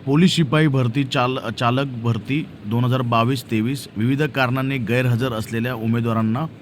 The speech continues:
शारीरिक व मोजमाप व मैदानी चाचणी प्रक्रियेसाठी शेवटची संधी देण्याबाबत. आता बघा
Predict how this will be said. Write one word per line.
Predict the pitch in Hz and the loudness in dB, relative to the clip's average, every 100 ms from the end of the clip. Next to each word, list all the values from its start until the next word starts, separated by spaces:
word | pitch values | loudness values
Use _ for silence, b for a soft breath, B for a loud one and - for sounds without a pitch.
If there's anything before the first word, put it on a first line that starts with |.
| - - - - | -20 -20 -16 -4
शारीरिक | 113 117 135 170 165 | 0 0 2 0 0
व | 120 139 | 0 0
मोजमाप | 135 120 107 127 139 - - | 2 0 0 -2 -4 -8 -6
व | 117 | -2
मैदानी | 123 117 110 135 147 | 0 0 0 0 0
चाचणी | 123 110 120 | -2 -2 -4
प्रक्रियेसाठी | 110 110 110 110 107 95 127 151 B B B B - | -4 -4 -4 -4 -4 -6 -6 -8 B B B B -2
शेवटची | 143 160 160 180 | 2 4 4 2
संधी | 139 123 123 | 2 2 2
देण्याबाबत. | 120 117 123 92 85 - - - - - | 2 2 0 -2 -6 -14 -20 -20 -20 -10
आता | 131 117 | -6 -2
बघा | 165 135 | -2 0